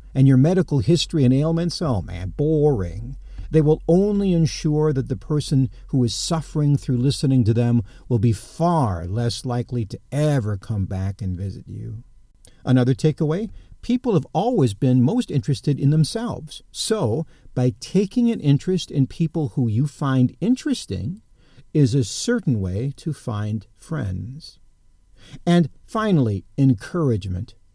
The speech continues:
Encouragement is a rare thing in this world, and we're all starving for it. To lean in, to give validation, love, and support is simple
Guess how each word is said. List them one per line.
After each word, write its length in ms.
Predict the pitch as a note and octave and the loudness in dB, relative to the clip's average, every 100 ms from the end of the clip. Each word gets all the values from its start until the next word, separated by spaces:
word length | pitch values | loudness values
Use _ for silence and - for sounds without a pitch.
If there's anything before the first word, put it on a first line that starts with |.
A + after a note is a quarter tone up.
| _ _ _ _ _ - - | _ _ _ _ _ -12 0
Encouragement 920 | E3 C3+ - - A#3 A#3 F3 G#3 F#3+ | 4 2 0 -2 0 0 -2 -4 -4
is 200 | C#3 B2+ | -2 0
a 80 | C3 | 0
rare 840 | A2+ A2 B2+ F3+ F#3+ F#3+ F#3+ F3 C#3 | -2 0 2 2 0 0 -2 -4 -6
thing 640 | - - E3 B2+ G#2+ F#2 | -12 -4 0 2 0 -4
in 140 | G2+ G2 | -2 -2
this 240 | F#2+ - | -2 -6
world, 360 | G#2 F#2 F#2 - | -8 -6 -6 0
and 120 | C#3 | 2
we're 140 | D3+ E3+ | 4 2
all 80 | E3 | 0
starving 560 | - D3+ C3 G2+ G#2 | 0 0 0 0 -2
for 320 | - A2 F#2+ | -4 -10 -10
it. 120 | A#2 - _ _ - - | -10 -18 _ _ -20 -12
To 160 | - A2 | -4 -2
lean 380 | A2 F3+ A3+ | 2 2 4
in, 420 | F3+ A2 F#2 A2+ - _ _ - | 2 0 -4 -8 -14 _ _ -18
to 140 | - B2 | -6 -2
give 440 | G2+ E3+ E3+ B2+ _ F#2+ | 4 4 4 0 _ -4
validation, 840 | C3 C3+ C3 B2 A2 - F#2 E2+ | -2 2 2 2 0 -2 -4 -2
love, 340 | A#2 C#3+ A#2+ | -2 0 -2
and 120 | G2 F2+ | -2 -4
support 580 | A2+ - - B2+ G#2 G2+ | -6 -8 -6 -4 -4 -4
is 200 | A#2 - | -6 -6
simple 560 | - D#3 D3+ F3+ A3+ | 0 0 0 -2 -8